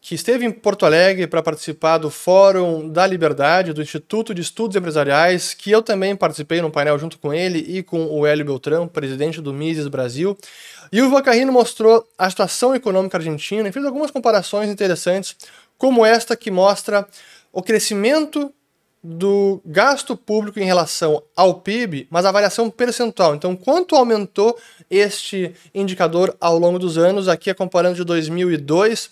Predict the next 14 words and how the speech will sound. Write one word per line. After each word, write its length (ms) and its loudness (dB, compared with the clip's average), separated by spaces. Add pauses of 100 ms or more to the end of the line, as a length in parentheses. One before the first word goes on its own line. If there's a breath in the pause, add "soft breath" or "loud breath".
(140)
até 360 0
dois 180 -4
mil 80 -6
e 40 -6
vinte 100 -10
e 40 -10
dois. 320 -8 (320 loud breath)
A 100 2
Argentina 600 -2
é 60 -2
a 60 2
que 120 -14
mais 300 0
aumentou, 500 -4